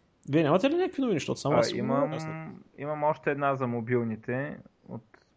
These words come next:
Speaker 2: последната мобилна. Nvidia пускат таблет, а, Tegra четири, двеста долара, ам, какво друго? Android, естествено, хиляда двеста и осемдесет по осемстотин дисплей, един гигабайт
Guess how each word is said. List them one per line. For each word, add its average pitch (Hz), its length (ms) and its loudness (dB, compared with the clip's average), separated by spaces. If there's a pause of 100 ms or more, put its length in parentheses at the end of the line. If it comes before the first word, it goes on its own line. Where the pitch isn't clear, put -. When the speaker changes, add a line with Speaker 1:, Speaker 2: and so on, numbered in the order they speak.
(140)
Speaker 2:
последната 123 540 0
мобилна. 113 440 -2
Nvidia 151 580 0
пускат 175 420 -6
таблет, 120 560 2 (800)
а, 117 580 2 (340)
Tegra 127 380 0
четири, 175 560 -2
двеста 135 440 -2
долара, 160 720 2 (640)
ам, 62 760 -4 (1500)
какво 123 360 -2
друго? 123 340 -2
Android, 135 480 2
естествено, 175 800 -2 (160)
хиляда 131 340 4
двеста 127 380 0
и 120 40 -2
осемдесет 113 520 -4
по 113 160 0
осемстотин 113 680 -4
дисплей, 113 360 -2
един 135 200 -4
гигабайт 117 680 -2